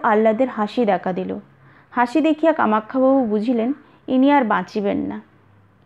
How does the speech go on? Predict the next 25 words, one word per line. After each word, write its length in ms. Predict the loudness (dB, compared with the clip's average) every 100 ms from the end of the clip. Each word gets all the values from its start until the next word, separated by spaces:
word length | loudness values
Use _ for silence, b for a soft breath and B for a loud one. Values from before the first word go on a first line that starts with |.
| _ _
কামাখ্যাবাবু 640 | 0 0 0 0 0 0
তাহাকে 340 | 0 -2 -2 -2
বিশেষ 360 | -4 -4 -4
করিয়া 260 | -2 0 0
অনুরোধ 320 | 0 0 -2 0
করিলেন 400 | 0 0 -2 0
যে, 160 | -2 -4 -6
"এক্ষণে 400 | -6 -2 0 0
আমার 300 | -2 0 0
গৃহে 280 | -2 -2 -4
চলুন, 340 | -2 -4 -4 -8 B B B
পরে 220 | 2 4 6
ভদ্রাসন 580 | 4 2 0 0 0
দখল 340 | 0 0 0 2
হইলে 200 | 2 2
আসিবেন।" 540 | -2 -6 -8 -8 -10 -14 _ -20 -20 _ _ b b b b 0
রাধারানীর 540 | 2 4 6 4 6
মাতার 400 | 4 4 2 2
যে 160 | 2 2
অহংকার, 720 | 4 2 2 2 2 2 0
যে 120 | 0
দারিদ্র্যজনিত, 920 | 2 2 2 0 0 0 -2 -2 0 0 -2 B B -2
এই 140 | 0
জন্য 320 | 2 2 0 -2 -6 -2
দারিদ্র্যাবস্থায় 760 | 0 0 2 2 0 0 -2